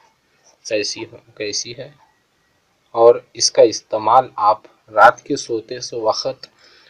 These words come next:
अपने पिंपल्स या एक्ने पर रात के सोते वक्त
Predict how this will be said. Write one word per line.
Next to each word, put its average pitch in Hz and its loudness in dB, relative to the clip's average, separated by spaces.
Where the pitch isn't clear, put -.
अपने 117 -6
पिंपल्स 120 -6
या 117 6
एक्ने 117 -12
पर 123 0
रात 110 0
के 127 -10
सोते 117 -10
वक्त - -14